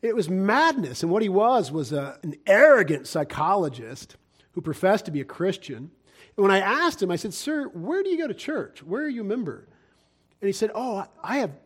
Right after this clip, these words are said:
transcended the need to attend church." And I said, "Oh, really? Well, you've transcended the need to hear another word from me then. <laughs> You need to repent. Here's your final word.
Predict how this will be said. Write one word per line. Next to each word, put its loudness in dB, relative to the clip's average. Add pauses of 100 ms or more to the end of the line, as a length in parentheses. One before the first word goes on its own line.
transcended -4
the -4
need -4 (280)
to -6
attend -6
church." -14 (1400)
And 2
I 6
said, 6
"Oh, 10 (280)
really? 6 (560)
Well, 2
you've 4
transcended 0
the 2
need 0
to -2
hear 0
another 0
word 0
from -4
me 4
then. -2
<laughs> 2 (1120)
You 0
need 6
to 4
repent. 6
Here's 2
your 0
final 4
word. 4